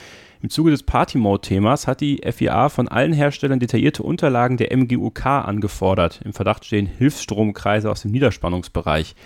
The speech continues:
Glaubt ihr, dass dies ein Hinweis auf den unerklärlichen Powerschub aus dem Jahr zweitausendachtzehn sein könnte, als Ferrari einmal pro Runde bei Teilstücken der Geraden massiv zulegen konnte?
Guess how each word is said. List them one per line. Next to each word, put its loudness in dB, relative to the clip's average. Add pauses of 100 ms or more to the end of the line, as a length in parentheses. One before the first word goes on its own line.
(380)
Glaubt -2
ihr, -6
dass -4
dies -4
ein 0
Hinweis 2
auf -4
den -8
unerklärlichen 0
Powerschub 0
aus -4
dem 0
Jahr 2
zweitausendachtzehn 0
sein 4
könnte, 0
als -2
Ferrari 0
einmal 0
pro 0
Runde 2
bei 2
Teilstücken -4
der 2
Geraden 0
massiv -4
zulegen 6
konnte? 2